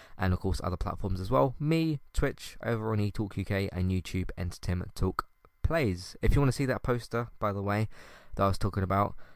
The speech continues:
go to any of the most recent, um, uh,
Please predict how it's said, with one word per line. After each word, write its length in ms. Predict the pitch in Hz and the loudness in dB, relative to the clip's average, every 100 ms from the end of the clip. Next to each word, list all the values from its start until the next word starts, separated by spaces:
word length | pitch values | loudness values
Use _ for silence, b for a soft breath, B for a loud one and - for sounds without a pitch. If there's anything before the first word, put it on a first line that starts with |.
| B | B
go 180 | 127 131 | 4 4
to 280 | - 131 123 | 2 2 2
any 220 | 120 117 | 4 2
of 100 | 107 | 0
the 180 | 113 107 | 2 2
most 360 | 104 104 101 - | 4 2 0 -2
recent, 720 | 104 - 101 101 - - - - | -4 -2 -2 -2 -4 -12 -10 -2
um, 680 | 95 95 95 95 92 90 82 - - B B B B - - - | 0 2 2 0 0 0 -4 -8 -12 B B B B -20 -20 -2
uh, 760 | 90 87 90 85 85 82 82 | 0 2 2 2 0 0 -2